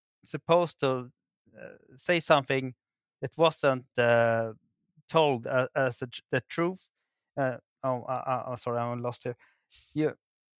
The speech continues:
the difference today between one hundred years ago is that you need to prove that your theory is right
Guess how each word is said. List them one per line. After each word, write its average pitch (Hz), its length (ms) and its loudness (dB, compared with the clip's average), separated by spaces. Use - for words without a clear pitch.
the 160 100 -2
difference 185 500 2
today 151 360 4
between 143 400 -2
one 135 160 2
hundred 139 340 0
years 147 320 -2
ago 117 360 -4
is 131 260 -6
that 127 220 2
you 131 220 -4
need 156 420 0
to 131 100 -2
prove 151 480 -2
that 127 260 0
your 123 140 -2
theory 151 760 -2
is 123 220 -6
right 139 500 2